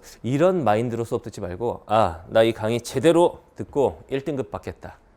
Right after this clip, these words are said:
이런 목적의식을 가지고 수업을 듣도록 하세요. 그래야, 그래야 너와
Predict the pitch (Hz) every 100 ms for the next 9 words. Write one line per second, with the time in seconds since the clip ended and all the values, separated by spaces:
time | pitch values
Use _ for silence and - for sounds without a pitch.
0 | _ _ _ 120 127 104 98 - 175 151
1 | 143 131 131 - 101 101 151 - 151 123
2 | - 95 - 120 101 - _ _ _ _
3 | _ 101 101 139 165 - 120 113 143 131
4 | 95 104 131 165